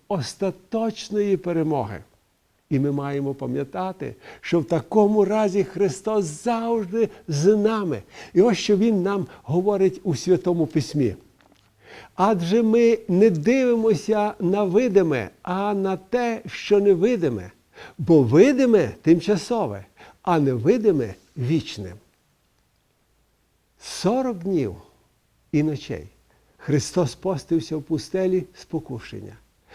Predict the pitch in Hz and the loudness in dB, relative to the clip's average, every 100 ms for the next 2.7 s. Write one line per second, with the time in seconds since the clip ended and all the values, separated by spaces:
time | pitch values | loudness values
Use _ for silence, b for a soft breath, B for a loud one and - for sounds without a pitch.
0 | B B - 202 - 294 294 277 - 196 | B B 4 4 4 0 0 -2 0 -2
1 | 190 214 247 262 - 190 165 190 143 294 | 0 -2 -2 -4 -2 -2 0 0 -2 -6
2 | 311 185 190 202 254 262 202 | -6 0 0 0 -2 -4 -6